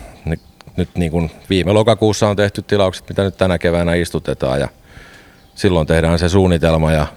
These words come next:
tehdään suunnitelmat määristä, väreistä, eri kasvilajeista. Tehdään suunnitelmat valmiiksi, mihinkä mikäkin kasvi täällä sitten viljelyaikana sijoittuu ja mihinkä aikaa sen pitäisi olla asiakkaalla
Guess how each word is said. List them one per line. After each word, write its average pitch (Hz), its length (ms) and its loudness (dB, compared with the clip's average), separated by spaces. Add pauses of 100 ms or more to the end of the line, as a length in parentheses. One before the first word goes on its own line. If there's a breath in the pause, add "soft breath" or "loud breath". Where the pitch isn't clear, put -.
tehdään 90 340 4
suunnitelmat 85 500 0
määristä, 95 520 2
väreistä, 85 540 2
eri 85 160 0
kasvilajeista. 80 840 0 (460 loud breath)
Tehdään 92 280 4
suunnitelmat 90 540 2
valmiiksi, 87 460 0
mihinkä 87 300 0 (140)
mikäkin 85 400 -2
kasvi 90 300 0
täällä 76 280 -2 (560 loud breath)
sitten 90 300 0
viljelyaikana 85 680 2
sijoittuu 92 580 2
ja 80 140 2 (520 loud breath)
mihinkä 95 300 4
aikaa 85 240 2
sen 87 180 2
pitäisi 80 280 0
olla 87 240 2 (380)
asiakkaalla 82 640 0